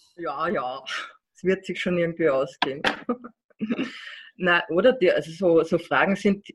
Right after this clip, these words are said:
immer offen, oder wie der Kurto sagt, die Zukunft, the future is still unwritten. Und trotzdem verschiebt sich grad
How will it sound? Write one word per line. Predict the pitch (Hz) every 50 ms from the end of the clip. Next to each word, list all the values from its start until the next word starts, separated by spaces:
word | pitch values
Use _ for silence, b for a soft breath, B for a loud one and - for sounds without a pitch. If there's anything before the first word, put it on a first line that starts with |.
| _ -
immer | - 202 190 180 175 175 170 -
offen, | 147 147 151 160 160 - - 226 240
oder | 277 208 175 170 165 160
wie | 175
der | 170 170
Kurto | 170 - - 185 175 175 - 185 180
sagt, | - - 165 165 165 165 - -
die | 180
Zukunft, | - - - 175 175 - 185 180 175 - - - _ - - - 170 170 _ _ _ -
the | 190 185 180
future | - - 175 175 175 - 185 175
is | 175 175
still | - - 185 170 170 -
unwritten. | - 165 170 160 170 185 - _ - 180 202 262 - - _ b b b b b b b b b b b
Und | - - 214 208 202 202 202 208 -
trotzdem | 170 165 170 170 - - - 208 196 196 196 190 185 - _
verschiebt | - - 180 - - - 226 - - - -
sich | - 233 226 233 -
grad | - 202 196 202 202 202